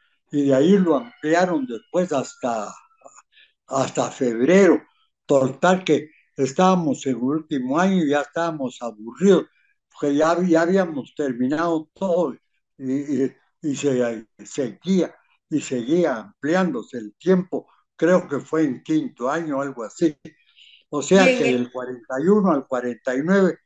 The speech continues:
Speaker 1: en ocho años.
Speaker 2: ¿Y en esa época, ingeniero, el pensum era abierto o era cerrado?
Speaker 1: Era abierto.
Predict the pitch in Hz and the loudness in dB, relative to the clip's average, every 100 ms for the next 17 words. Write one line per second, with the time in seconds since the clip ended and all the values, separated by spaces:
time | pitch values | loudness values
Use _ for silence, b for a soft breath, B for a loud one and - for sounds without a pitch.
0 | _ _ _ - 131 151 175 - 147 175 | _ _ _ -10 -6 -6 -6 -6 -2 0
1 | 190 131 92 - _ - - _ _ _ | 0 0 -6 -18 _ -20 -20 _ _ _
2 | _ _ _ _ _ _ _ _ _ _ | _ _ _ _ _ _ _ _ _ _
3 | _ _ _ _ - 247 262 254 262 311 | _ _ _ _ -6 -2 0 0 0 0
4 | 302 311 349 349 339 339 320 220 220 254 | 0 -2 -4 -6 -4 -6 -6 -4 -4 -4
5 | 311 330 330 - 226 220 226 247 262 262 | -2 -2 -4 -8 -4 -4 -4 -6 -6 -6
6 | 311 277 254 262 262 269 294 320 - 285 | -10 -6 -2 0 -2 -2 -4 -4 -2 -2
7 | 262 240 240 240 - 214 220 214 185 156 | 0 -2 -2 0 -4 -6 -4 -4 -4 -8
8 | _ _ _ _ _ _ _ _ _ _ | _ _ _ _ _ _ _ _ _ _
9 | 147 185 180 151 127 147 175 131 - | 2 4 6 4 4 6 6 4 -6